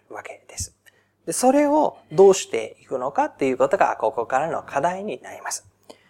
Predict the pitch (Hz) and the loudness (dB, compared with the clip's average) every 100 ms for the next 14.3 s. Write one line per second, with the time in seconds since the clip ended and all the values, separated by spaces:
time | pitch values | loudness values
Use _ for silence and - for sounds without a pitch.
0 | _ 208 - 277 262 165 135 131 156 120 | _ -6 -2 0 2 2 2 4 4 4
1 | - 156 151 147 139 135 127 147 180 143 | 0 0 2 2 4 4 4 4 2 2
2 | - - - - 135 135 - 175 190 196 | -6 -20 -20 -8 -6 -6 4 4 8 8
3 | 170 135 120 120 170 135 98 101 - 220 | 8 6 0 0 0 -2 -10 -20 -8 -8
4 | - - _ _ _ - 190 185 - 240 | -8 -18 _ _ _ -2 0 0 -2 -4
5 | - - _ _ 190 196 - 180 165 143 | -4 -14 _ _ -4 -2 0 -2 -2 -2
6 | 151 147 - - _ _ _ - - 160 | 2 2 2 -10 _ _ _ -8 0 0
7 | 170 165 - 180 196 - - - - - | 2 -2 -4 -2 -2 -2 -14 -20 -10 -2
8 | 175 - 285 - - 131 - - _ - | -2 0 -2 -2 -4 -4 -10 -16 _ -16
9 | - 190 - - _ _ 127 107 123 120 | -4 -4 -4 -20 _ _ -16 -6 -2 0
10 | 110 107 139 214 156 127 127 104 - 127 | -2 -2 2 4 4 0 -2 -4 -10 -6
11 | 151 - _ _ 214 220 - - _ - | -6 -8 _ _ 4 4 -2 -20 _ -12
12 | 110 110 120 - 175 156 120 117 127 123 | -8 -4 -4 0 2 2 -2 -2 -2 -6
13 | - - 131 135 165 202 - 123 - - | -12 -6 -2 0 0 0 -2 -6 -12 -12
14 | 165 226 - | -10 -10 -12